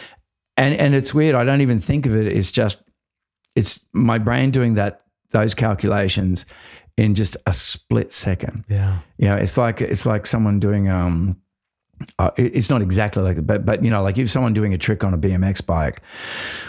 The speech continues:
Speaker 1: where they know exactly how much air they have to, to get and how much, uh, velocity and how mu-, how many times they can flip and all that sort of stuff.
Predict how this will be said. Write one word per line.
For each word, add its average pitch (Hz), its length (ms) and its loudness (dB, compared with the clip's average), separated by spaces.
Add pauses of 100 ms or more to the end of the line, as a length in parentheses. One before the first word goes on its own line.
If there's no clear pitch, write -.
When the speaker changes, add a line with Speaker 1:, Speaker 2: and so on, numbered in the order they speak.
(160)
Speaker 1:
where 117 140 2
they 110 140 2
know 110 120 2
exactly 117 500 0
how 110 120 0
much 98 240 -4
air 104 240 2
they 95 120 0
have 85 220 -2
to, 85 260 0 (120)
to 95 120 0
get 90 400 0
and 80 140 0
how 95 160 2
much, - 580 -4
uh, 87 300 2
velocity 92 640 0
and 87 100 0
how 95 220 0
mu-, 92 120 0
how 87 200 0
many 92 120 0
times 90 300 0
they 87 120 0
can 82 120 -2
flip 98 300 -2
and 92 100 0
all 87 80 2
that 87 60 -2
sort 98 160 -2
of - 20 -2
stuff. 95 200 -2